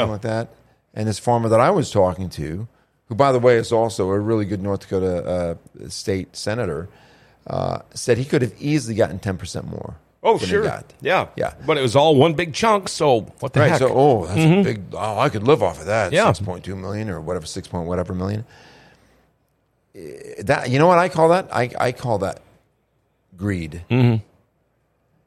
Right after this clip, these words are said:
Speaker 2: And I don't trust, I wouldn't trust Bill Gates as far as I could throw him against a hundred fifty mile an hour wind.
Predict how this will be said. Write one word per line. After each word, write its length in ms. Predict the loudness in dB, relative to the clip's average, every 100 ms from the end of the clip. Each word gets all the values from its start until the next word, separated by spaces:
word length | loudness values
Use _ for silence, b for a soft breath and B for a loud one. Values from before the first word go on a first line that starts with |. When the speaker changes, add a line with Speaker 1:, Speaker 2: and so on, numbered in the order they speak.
| _
Speaker 2:
And 140 | -2 0
I 120 | 2
don't 240 | 2 0
trust, 340 | 0 -2 -2 -4
I 100 | -2
wouldn't 220 | 0 -2
trust 220 | -6 -6 -4
Bill 140 | -4
Gates 320 | -2 -4 -6
as 140 | -10 -10
far 180 | -2 -2
as 120 | -2
I 80 | -8
could 100 | -8
throw 240 | -8 -6
him 100 | -4
against 260 | -6 -8 -6
a 20 |
hundred 240 | -6 -6 -10
fifty 220 | -14 -10
mile 200 | -8 -8
an 80 | -8
hour 220 | -8 -10
wind. 320 | -10 -12 -14